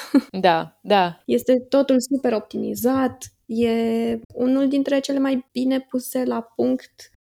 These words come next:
Speaker 1: uh, sisteme de transport din Europa, dacă nu mă înșel.
Speaker 2: În Praga.
Speaker 1: Da. Și chiar se simte diferența și se simte diferența și în, uh,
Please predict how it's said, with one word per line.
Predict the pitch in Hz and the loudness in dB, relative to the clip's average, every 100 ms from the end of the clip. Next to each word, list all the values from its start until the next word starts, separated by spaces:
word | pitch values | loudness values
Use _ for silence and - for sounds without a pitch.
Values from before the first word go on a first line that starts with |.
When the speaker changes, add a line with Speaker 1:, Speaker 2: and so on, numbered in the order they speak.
| _ | _
Speaker 1:
uh, | 240 233 233 233 | -4 -2 -2 -2
sisteme | 233 233 - 240 | -4 -6 -2 0
de | 233 | 0
transport | 226 220 233 - 262 - - | -2 -2 -2 0 -2 -2 -6
din | 214 214 | -2 0
Europa, | 208 208 220 240 185 196 _ _ - | 0 -2 -2 -4 -6 -8 _ _ -4
dacă | 226 220 | -4 -2
nu | 208 208 | -4 -2
mă | 208 | -2
înșel. | 214 - 196 202 | -2 0 0 -2
Speaker 2:
În | 180 | -4
Praga. | 185 170 165 | -2 -2 -2
Speaker 1:
Da. | 220 214 - - - - _ | -2 -4 -8 -10 -10 -16 _
Și | - 240 | -6 -4
chiar | - 262 277 | 2 2 2
se | 269 - 269 | 0 0 0
simte | 262 294 285 | 4 4 6
diferența | 269 262 262 254 214 | 4 4 4 4 2
și | 214 | -4
se | - | -4
simte | 226 240 240 | -2 0 2
diferența | 233 233 240 240 240 240 | 0 -2 0 0 -2 -4
și | - | -2
în, | 247 240 233 | 0 2 0
uh, | 226 220 220 | 0 -2 -4